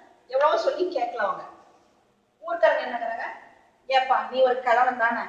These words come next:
அது உன் மனைவி தானே, அவ கையை பிடிக்க உனக்கு என்னப்பா தயக்கம், கையை பிடிச்சி சத்தியம் பண்ண வேண்டியதானே" அப்படிங்கிறாங்க. அந்த அம்மா பார்த்து, "ஏம்மா, நீ ஒரு கிழவி தானே,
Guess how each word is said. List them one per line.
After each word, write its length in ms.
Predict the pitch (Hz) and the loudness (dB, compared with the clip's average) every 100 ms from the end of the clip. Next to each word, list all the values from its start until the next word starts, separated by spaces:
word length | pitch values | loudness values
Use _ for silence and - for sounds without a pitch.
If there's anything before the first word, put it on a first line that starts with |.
| - | -8
அது 140 | 220 226 233 | -2 0 0
உன் 200 | 220 208 | -2 -6
மனைவி 260 | 226 262 | -4 -2
தானே, 240 | 233 226 - - | -4 -4 -8 -6
அவ 100 | 214 | -4
கையை 280 | - 226 254 | 0 2 0
பிடிக்க 340 | 247 247 247 | -2 -6 -8
உனக்கு 200 | 240 226 208 | -10 -10 -8
என்னப்பா 320 | 226 - 262 | -8 -2 -2
தயக்கம், 500 | 247 214 - 196 196 - - _ | -2 -4 -6 -12 -14 -18 -20 _
கையை 200 | 247 247 | -2 -2
பிடிச்சி 240 | 247 240 - | -2 -8 -6
சத்தியம் 300 | - 226 208 | -6 -8 -12
பண்ண 100 | 208 | -12
வேண்டியதானே" 420 | 196 196 190 190 | -12 -10 -10 -10
அப்படிங்கிறாங்க. 400 | 180 170 170 - - | -14 -16 -18 -20 -8
அந்த 180 | - 247 | -6 0
அம்மா 180 | 285 262 | 0 0
பார்த்து, 340 | 254 240 240 233 | -2 -4 -4 -4
"ஏம்மா, 160 | 226 | -4
நீ 100 | 208 | -6
ஒரு 160 | 226 214 | -4 -4
கிழவி 340 | - 208 233 226 | 0 0 0 -2
தானே, 260 | 226 226 | -6 -8